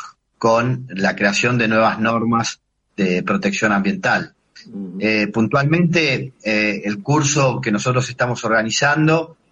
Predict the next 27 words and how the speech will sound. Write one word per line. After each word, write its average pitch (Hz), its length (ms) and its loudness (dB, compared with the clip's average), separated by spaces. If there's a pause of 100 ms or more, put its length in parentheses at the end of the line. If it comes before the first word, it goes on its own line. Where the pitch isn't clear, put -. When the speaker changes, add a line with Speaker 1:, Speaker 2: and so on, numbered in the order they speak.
(420)
Speaker 1:
va 120 80 2
a - 40 -2
estar 117 640 0 (120)
conformado 120 600 0
por 110 200 0
seis 127 220 0
módulos, 147 340 4
como 113 240 0
te 107 100 2
decía, 139 380 2
uno 135 200 4
que 131 80 -2
está 123 180 0
vinculado 113 840 2 (520)
al 98 400 2
derecho 120 340 2
a 113 40 2
la 107 60 4
educación 107 400 2
ambiental, 139 720 2 (180)
que 98 100 -2
va 104 80 4
a - 20 0
estar 110 180 0
a 104 60 2
mi 104 100 2
cargo, 135 580 2